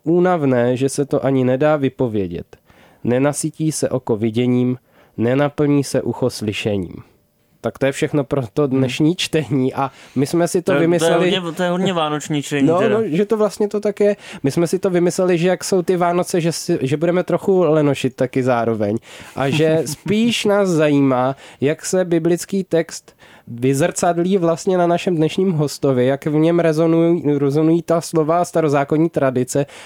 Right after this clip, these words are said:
Speaker 1: vzhledem k tomu, že i u vás je obojí nějak, jak, nějak reflektováno, jak ta zenová tradice, tak ta biblická. Jak to na vás působí?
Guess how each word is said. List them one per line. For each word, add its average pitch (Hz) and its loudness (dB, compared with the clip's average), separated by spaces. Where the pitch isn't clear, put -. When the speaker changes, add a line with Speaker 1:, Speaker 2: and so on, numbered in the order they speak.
Speaker 1:
vzhledem 196 0
k - -20
tomu, 175 0
že 165 2
i 165 2
u 139 -2
vás 156 -2
je 170 2
obojí 147 0
nějak, 156 0
jak, 151 -2
nějak 143 0
reflektováno, 135 0
jak 135 -2
ta 151 0
zenová 135 0
tradice, 135 -2
tak 139 -4
ta 156 0
biblická. 117 -2
Jak 135 -2
to 180 -2
na 180 0
vás 190 -2
působí? 180 -2